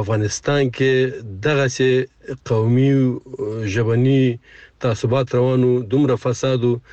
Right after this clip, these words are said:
دغسې خراب، خلک د افغان، افغان ضد څېرې په واک کې چې قصداً یې نه غوښتل له دغه وخت نه یا د امریکا د متحده ایالاتو د نظامیانو، همداسې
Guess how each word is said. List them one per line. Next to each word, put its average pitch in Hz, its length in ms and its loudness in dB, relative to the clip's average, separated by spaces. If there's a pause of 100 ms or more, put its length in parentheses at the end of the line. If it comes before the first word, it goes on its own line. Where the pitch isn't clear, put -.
(420)
دغسې 139 340 0 (100)
خراب، 123 300 0 (460)
خلک 135 260 0
د 120 100 -2
افغان، 113 260 0 (180)
افغان 120 260 0 (160)
ضد 123 200 0 (420)
څېرې 123 320 2 (440)
په - 140 -2
واک 151 240 2
کې 139 140 2 (340)
چې - 80 -6 (180)
قصداً 151 340 -2
یې 123 160 2
نه 139 120 2
غوښتل 127 300 -2 (280)
له 113 60 -2 (100)
دغه 131 180 2 (600)
وخت 147 240 -2 (100)
نه 127 80 0 (200)
یا 110 80 0 (120)
د - 20 0 (640)
امریکا 107 400 0
د 120 120 0
متحده 123 280 0
ایالاتو 123 360 0 (240)
د - 20 -2 (400)
نظامیانو، 113 520 2
همداسې 113 280 -2